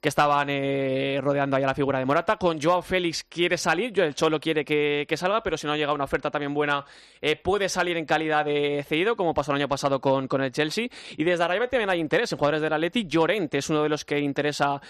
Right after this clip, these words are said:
en Arabia Saudí. Luego también uno más fuerte, que es en Stefan Savic, que tiene treinta y dos años, último año de contrato,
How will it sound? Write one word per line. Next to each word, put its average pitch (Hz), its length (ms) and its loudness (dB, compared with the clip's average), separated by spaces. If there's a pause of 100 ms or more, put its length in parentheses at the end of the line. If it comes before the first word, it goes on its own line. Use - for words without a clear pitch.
(220)
en 139 220 2
Arabia 147 280 2
Saudí. 151 440 0
Luego 208 200 2
también 202 220 0
uno 240 120 0
más 160 140 0
fuerte, 214 300 2
que 151 80 0
es - 80 -6
en 151 140 0
Stefan 147 480 0
Savic, 196 420 -2
que 175 160 0
tiene 196 220 -2
treinta 151 340 -2
y 143 60 0
dos 147 180 0
años, 214 300 0
último 180 360 0
año 151 140 0
de 156 80 2
contrato, 151 500 -2